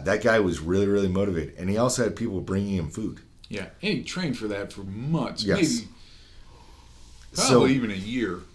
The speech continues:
Speaker 1: you, you have to be realistic, you know, in your planning, in judging your capabilities. And you still have to remember there's work that needs to be done. It's not just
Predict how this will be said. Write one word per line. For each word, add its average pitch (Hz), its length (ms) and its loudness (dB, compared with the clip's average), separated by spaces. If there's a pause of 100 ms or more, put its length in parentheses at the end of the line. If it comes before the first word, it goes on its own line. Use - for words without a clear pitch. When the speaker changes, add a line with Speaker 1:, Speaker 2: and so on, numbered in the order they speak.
Speaker 1:
you, 120 220 8
you 110 280 0
have 120 340 4
to 113 260 0
be 104 220 0
realistic, 95 840 0 (260)
you 80 100 -12
know, 82 280 -4
in 90 160 -6
your 87 120 -4
planning, 95 720 -2
in 80 500 -6 (360)
judging 90 340 -2
your 87 100 -2
capabilities. 90 960 -4 (640)
And 90 160 -4
you 92 220 0
still 113 340 0
have 107 160 -2
to 107 80 -6
remember 101 300 0
there's 90 320 -2
work 92 400 -4
that 90 140 -6
needs 82 240 -8
to - 100 -16
be 78 100 -8
done. 76 280 -4
It's 71 240 -10
not 85 260 -4
just 82 400 -4